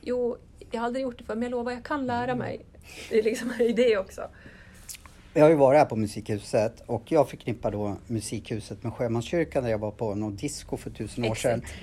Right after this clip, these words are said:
Speaker 2: Exit, så heter
Speaker 1: Ja.
Speaker 2: det. Men när jag kom in här, jag tyckte,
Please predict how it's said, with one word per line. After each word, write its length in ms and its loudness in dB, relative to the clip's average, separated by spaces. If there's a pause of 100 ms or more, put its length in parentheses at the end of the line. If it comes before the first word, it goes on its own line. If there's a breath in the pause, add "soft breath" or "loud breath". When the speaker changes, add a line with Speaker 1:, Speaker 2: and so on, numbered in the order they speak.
(160 loud breath)
Speaker 2:
Exit, 420 -4
så 100 -4
heter 200 -2
Speaker 1:
Ja. 80 6
Speaker 2:
det. 80 0 (540 loud breath)
Men 160 4
när 60 6
jag 140 2
kom 140 0
in 160 4
här, 280 -2
jag 100 -16
tyckte, 160 -12